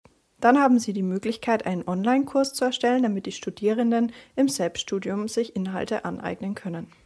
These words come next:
Doch wie gelingt nun ein erfolgreicher Online-Kurs? Wir möchten Ihnen in diesem Video Tipps geben, wie Sie selbst einen Online-Kurs erstellen können und wie die Materialien am besten aufbereitet werden sollten,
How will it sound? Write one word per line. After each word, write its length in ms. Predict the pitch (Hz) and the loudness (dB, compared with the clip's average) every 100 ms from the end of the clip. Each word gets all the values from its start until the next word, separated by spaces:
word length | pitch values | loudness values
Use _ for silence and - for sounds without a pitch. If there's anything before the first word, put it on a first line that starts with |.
| _ _ _ _ - | _ _ _ _ -4
Doch 280 | 196 - | -4 -2
wie 240 | 220 247 339 349 - | -2 0 -2 -6 -4
gelingt 420 | 208 202 240 240 | 0 2 0 2
nun 240 | 247 233 - | 2 0 -2
ein 160 | 196 | -6
erfolgreicher 880 | - - 185 180 - 190 190 202 - | -6 -6 -6 -6 -2 -4 -4 -6 -2
Online-Kurs? 680 | 226 233 185 - - - - _ _ _ _ _ - | 0 0 -2 -8 -14 -14 -16 _ _ _ _ _ 0
Wir 120 | 254 | 4
möchten 320 | 254 254 233 | 4 2 -4
Ihnen 360 | - 202 196 - | -2 0 -2 -4
in 100 | 190 | -6
diesem 300 | 185 220 214 | -4 -2 -2
Video 260 | 190 190 180 | -2 -4 -6
Tipps 340 | - 262 - | -6 -6 -6
geben, 360 | - 220 220 214 - _ _ | -4 -2 -2 -4 -8 _ _
wie 160 | 247 | 0
Sie 140 | 254 247 | 0 -2
selbst 380 | - 185 - - | -2 -2 -4 -8
einen 200 | 175 - | -6 -2
Online-Kurs 580 | 214 262 254 - 233 | 2 2 0 -2 -4
erstellen 420 | - - 196 190 190 | -4 -2 -2 -2 -6
können 340 | 190 185 196 - | -6 -6 -8 -4
und 200 | 190 208 | -4 0
wie 120 | 226 | 0
die 120 | 226 | 0
Materialien 720 | 185 - 180 175 175 190 190 | -4 -6 -10 -6 -4 -4 -4
am 100 | 180 | -6
besten 300 | 180 175 - | -8 -10 -10
aufbereitet 640 | - 175 - 185 - - - | -12 -10 -10 -10 -10 -10 -8
werden 220 | - 160 | -8 -6
sollten, 400 | 165 175 202 | -6 -6 -6